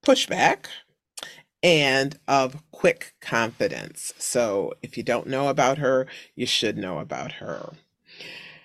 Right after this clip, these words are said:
The reason I invited you back today is because I want to talk about the impact of your work. You talked about how you got started and what you're doing,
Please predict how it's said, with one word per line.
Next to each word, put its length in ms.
The 100
reason 340
I 100
invited 440
you 80
back 320
today 360
is 120
because 300
I 80
want 200
to 60
talk 240
about 220
the 180
impact 460
of 100
your 140
work. 280
You 60
talked 300
about 180
how 160
you 160
got 220
started 480
and 160
what 160
you're 120
doing, 420